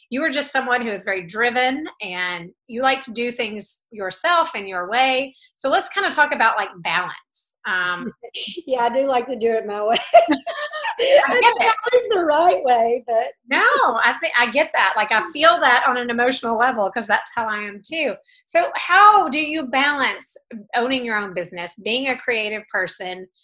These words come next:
Speaker 1: two children, a husband, life. Any tips or tricks for that?
Speaker 2: So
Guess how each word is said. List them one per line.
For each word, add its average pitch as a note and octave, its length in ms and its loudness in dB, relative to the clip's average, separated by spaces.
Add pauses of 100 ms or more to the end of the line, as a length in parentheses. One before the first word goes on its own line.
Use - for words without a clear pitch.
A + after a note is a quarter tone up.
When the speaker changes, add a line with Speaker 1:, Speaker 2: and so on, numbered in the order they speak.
(400)
Speaker 1:
two D4+ 280 -4
children, G3 460 -4
a A3+ 80 2
husband, A3+ 800 -2
life. A3+ 520 2 (720)
Any D4 400 -6 (600)
tips - 360 -2
or - 120 -4
tricks F#3 440 -6
for G#3 140 -6
that? D#3+ 280 -2 (520)
Speaker 2:
So E4 720 6